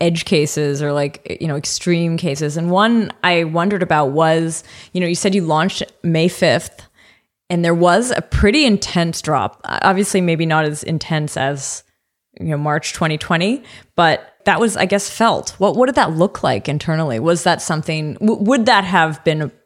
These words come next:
a possible, like, breaking point? Did you feel like the, the systems in place were,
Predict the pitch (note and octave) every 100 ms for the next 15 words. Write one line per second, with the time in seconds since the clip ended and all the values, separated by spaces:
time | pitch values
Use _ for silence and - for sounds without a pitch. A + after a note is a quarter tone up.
0 | _ D#3 - D3+ D3+ - D3 B2 C#3 -
1 | F3+ F#3+ F#3 E3+ E3 D#3 D3 D3 - D#3+
2 | D3 C#3+ D3 D3 - - _ E3 - F3
3 | - E3 D#3 D3+ - D3+ - -